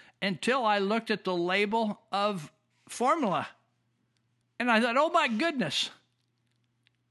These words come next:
this is horrible for a kid. No wonder they're obese and they fight weight problems the rest of their life." We're starting them when they can't even make a decision on what they want,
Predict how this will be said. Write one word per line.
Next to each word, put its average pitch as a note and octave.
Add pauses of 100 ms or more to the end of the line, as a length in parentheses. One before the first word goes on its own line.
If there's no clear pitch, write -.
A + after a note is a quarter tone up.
this D4
is D4
horrible C#4
for F3+
a E3
kid. F#3+
No G#3+
wonder C4+
they're A#3+
obese A3
and G3
they F#3+
fight F#3+
weight F3+
problems E3+
the E3+
rest D#3+
of D#3
their D3
life." B2+ (1200)
We're F#3
starting B3+
them C4
when G3+
they G3
can't B3+
even A3
make A#3
a G#3
decision F#3+
on F#3
what F#3
they F3
want, F3+